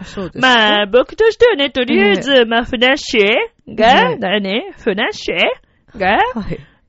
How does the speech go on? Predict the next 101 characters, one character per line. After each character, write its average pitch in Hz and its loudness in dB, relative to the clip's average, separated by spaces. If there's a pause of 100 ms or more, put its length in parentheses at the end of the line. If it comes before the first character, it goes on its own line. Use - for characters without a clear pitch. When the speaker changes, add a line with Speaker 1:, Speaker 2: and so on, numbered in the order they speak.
(160)
Speaker 2:
ふ 233 -4
な 214 2
っ 240 0
し - -10
ー - -6
が？ 180 -2 (600)
Speaker 1:
な 285 -8
ん 302 -8
で 196 -8
三 175 -8
回 170 -8
も 151 -12
言 185 -6
っ - -6
た 165 -6
ん 139 -12
で - -20
す - -20
か？ 240 -12 (200)
Speaker 2:
え？ - -14
Speaker 1:
な 226 -6
ん - -12
か、 175 -10 (120)
テ 233 -6
ー 226 -10
プ 233 -8
レ 226 -6
コ - -10
ー 226 -4
ダ 190 -6
ー - -8
が 175 -10
壊 208 -4
れ 202 -8
た - -4
み 175 -4 (120)
た 180 -6
い 170 -8
な 170 -8
状 156 -8
態 160 -8
で 156 -10
す - -16
け 165 -12
ど 151 -12
も。 143 -8
Speaker 2:
<laughs> - -
そ 139 -4 (160)
ん 403 -4
な 381 4
こ 370 0
と 320 2
は 226 4
な 220 0
い 233 2
ん 226 0
だ 208 0
け 190 -4
ど 185 0
も、 208 2
ま 202 -2
あ、 196 0
Speaker 1:
あ、 185 0
そ 180 -4
う 233 -2
で 160 -6
す 190 -10
か？ 202 -2
Speaker 2:
ち - 0
ょ 202 -4
っ 196 -14
と - -2
ね、 254 4
悔 269 0
し - -2
い 226 2
っ - -14
て - -12
い 165 -6
う - -10
か - -14
な。 262 -6
Speaker 1:
あ、 - -10
悔 370 4
し 392 -2
い 392 -2
ん 285 -6
で 339 -2
す 427 -2
か？ 359 -4
Speaker 2:
だ 320 0
っ - -8
て、 185 -6
ふ 269 -2
な 330 0
っ 622 4
し - 0
ー 269 4
何 247 2
来 - -18
て？ 214 4